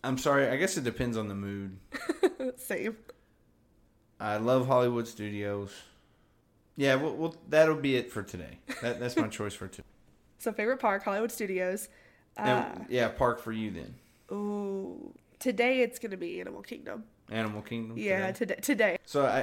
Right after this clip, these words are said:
Speaker 1: I, and I guess why I didn't really go into why Hollywood Studios is my favorite immediately is because my next question was gonna be, "What's your favorite ride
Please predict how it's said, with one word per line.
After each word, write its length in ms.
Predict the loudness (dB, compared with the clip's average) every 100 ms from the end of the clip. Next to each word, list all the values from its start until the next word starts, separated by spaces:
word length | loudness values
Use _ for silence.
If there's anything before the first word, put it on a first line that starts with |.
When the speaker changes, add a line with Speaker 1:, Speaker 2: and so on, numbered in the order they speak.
| 2
Speaker 1:
I, 60 | 0
and 240 | 2 2
I 60 | 4
guess 260 | 4 2
why 220 | 4 6 6
I 40 |
didn't 200 | 4 -2
really 180 | -2 -2
go 340 | 0 0 -2 -4
into 640 | -2 -2 -2 -4 -4 -4
why 920 | -6 -4 -2 0 0 0 -2 -4 -8 -12 -16 -20 _ -20 -20 -20 -20 -20 0
Hollywood 380 | 2 2 0
Studios 420 | -4 -2 0 -2 -6
is 180 | -6 -4
my 180 | -6 -6
favorite 560 | -2 -2 -2 -4 -6 -12 -20 -20 -20 _ _ _
immediately 640 | -2 2 4 4 0 -2 -6
is 140 | -6
because 640 | -8 -6 -4 -4 -10 -16 -20 -20 -18
my 160 | -6 -4
next 500 | -2 -4 -6 -12 -14
question 420 | -2 -2 -2 -4 -8
was 120 | -8
gonna 140 | -10
be, 160 | -10 -10
"What's 360 | -6 -6 -6
your 100 | -12
favorite 440 | -10 -10 -8 -10 -12 -16 _ -10
ride 580 | -6 -4 -4 -6 -8